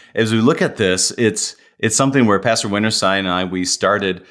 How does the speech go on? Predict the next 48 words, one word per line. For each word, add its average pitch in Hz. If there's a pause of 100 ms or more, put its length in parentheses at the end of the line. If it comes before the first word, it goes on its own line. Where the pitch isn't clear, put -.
(180)
in 95
Minnesota 104
North, 101
uh, 92
not 165
together. 139
You 123
were 123
here 110
before 92
me, 110 (220)
but 120
we 123
both 160
started 143
as 113
circuit 139
visitors 101
together, 85
which 110
would 151
have 131
been 104
over 107
ten 123
years 180
ago, 85
if 90
you're 101
doing 104
the 92
math 101
right. 76 (380)
Um, 90 (360)
so 113
it's, 107
it's 110
just 120
been 110
a, 95
a 101
real 107
joy 104
to, 92
to 101
see 104
you, 95 (300)
uh, 87